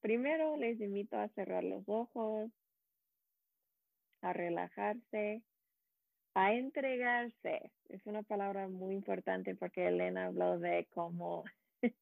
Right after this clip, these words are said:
no quería entregarse a ese, esa fuerza, pero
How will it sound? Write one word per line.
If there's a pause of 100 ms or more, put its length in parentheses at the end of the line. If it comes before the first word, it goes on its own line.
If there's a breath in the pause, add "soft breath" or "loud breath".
(500 loud breath)
no
quería
entregarse
a
ese,
esa
fuerza,
pero